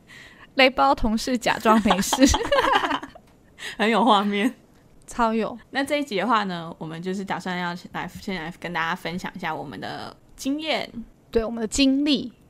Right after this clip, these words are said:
Speaker 1: 我们遇到的超失控客户的经验。
Speaker 2: <laughs> 我觉得蛮多的，而且我们没有想得很，就是想到很多，因为我们想说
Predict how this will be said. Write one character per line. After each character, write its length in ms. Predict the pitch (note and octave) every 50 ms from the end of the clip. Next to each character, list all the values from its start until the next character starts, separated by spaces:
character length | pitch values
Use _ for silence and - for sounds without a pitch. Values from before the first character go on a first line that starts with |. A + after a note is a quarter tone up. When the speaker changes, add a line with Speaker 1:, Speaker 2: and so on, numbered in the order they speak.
| - _ - -
Speaker 1:
我 100 | - G#3
们 140 | G3+ G3+ F#3 -
遇 180 | - C#4+ B3+ A3+
到 180 | - B3 A3 A3
的 240 | - F#3 D#3 - - - - - - _ _ _ _ _ _ _ _ _ _ _ _ _
超 360 | - - - - D#4 D4 C#4+ D4
失 300 | - - - C#4+ D4 D4
控 240 | - - D4 C4+ B3
客 240 | - - C4 A3+ A3+
户 140 | A3+ A#3 G#3
的 120 | - - F#3
经 220 | - F#3 G3 G3 -
验。 180 | G#3 G#3+ - - A#3 C4+ - - - - - _
Speaker 2:
<laughs> 440 | _ _ - - - - - - -
我 100 | A3+ G#3
觉 100 | G#3 A3
得 80 | B3
蛮 220 | C4+ A3+ F#3+ F3 G3
多 220 | F#3+ F3+ F3+ F#3
的， 220 | G3+ - - A3+ - _ _ _ _ _ _ - _ _ _ -
而 80 | A#3+ C#4
且 100 | E4 D4+
我 140 | B3+ G3+
们 360 | F3 E3+ E3 D#3+ D#3+ D#3+ E3 - _ _ _ _ _ _ _ _ _ _ _
没 160 | - G3 G3
有 140 | G3+ A3 A#3+ A#3
想 300 | - - - - E3 D#3+
得 100 | D#3+ E3
很， 340 | E3+ E3+ D#3 D#3 - - A3+ -
就 140 | - - F#3
是 280 | G3 F#3 F3+ E3+ E3+ - _ _ _ _
想 260 | - - F#3 D3+ E3
到 140 | F3+ F#3+ F#3+
很 180 | G#3+ - - - -
多， 300 | - D#3+ D3+ D#3 D#3 - - -
因 100 | G#3 G#3+
为 60 | G3
我 40 | F3
们 140 | E3+ F3+
想 160 | G3 G#3 D#3 F3
说 260 | F3+ E3+ E3+ F3